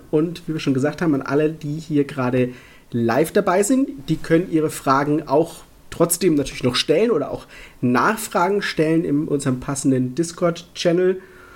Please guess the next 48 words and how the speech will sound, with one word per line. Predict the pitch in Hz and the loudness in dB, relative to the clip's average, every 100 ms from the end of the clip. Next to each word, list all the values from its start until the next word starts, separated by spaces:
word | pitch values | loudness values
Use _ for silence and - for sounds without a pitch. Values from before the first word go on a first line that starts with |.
| - _ _ - | -20 _ _ 0
Und, | 165 151 156 151 151 - - | 2 2 2 -2 -4 -10 -2
ähm, | 135 127 123 123 - - - - - 131 | 0 4 2 0 -6 -16 -20 -12 -10 0
für | 143 | 2
die, | 123 | 4
die | 117 262 127 | 2 2 2
nicht | 131 - - | 2 0 0
live | 190 175 220 | 2 2 0
dabei | - 131 123 120 180 | 0 0 0 2 2
sind, | 190 196 190 - - - - | 2 2 0 -6 -10 -8 -2
ähm, | 131 135 131 - | 0 0 -4 -8
könnt | - 139 | 0 0
ihr | 123 | 0
sich | - | -6
trotzdem | 156 117 | -2 0
hier | 107 107 - | 0 -2 0
anhören. | 165 175 165 165 165 - - - | 2 2 2 0 -2 -10 -20 -2
Und | 139 | 0
vielleicht | 131 127 - | 2 0 0
ist | 139 - | -8 -6
eure | 123 | -6
Frage | - 113 120 127 | -6 -2 0 2
ja | |
mit | 117 120 | 2 0
dabei | 120 123 | 0 2
gewesen, | 127 123 | 0 0
weil | 107 | -2
ihr | 113 | -2
sie | - 160 - - | -2 -4 -6 -14
vorab | - - - - - | -12 -2 0 0 -2
schon | - 170 156 | 0 0 2
gestellt | - - 220 254 | 0 2 2 2
habt. | 285 - - - - - - | 0 -2 -12 -18 -20 -20 -4
Wenn | 156 | 0
ihr | 165 160 | 2 0
keine | - - 226 294 | -4 -2 2 2
Frage | 269 233 233 | 0 0 0
vorab | 226 202 | 0 -4
gestellt | 202 202 | 0 0
habt | 185 | 2
oder | 156 | 0
euch | 143 | 0
gefragt | 160 170 160 | -2 -2 0
habt, | 170 - | -2 0
„Mensch, | 139 185 147 | 0 0 -2
ich | - | 0
bin | 160 160 | 0 2
zu | 135 | -2
spät“, | - 147 165 | -2 0 0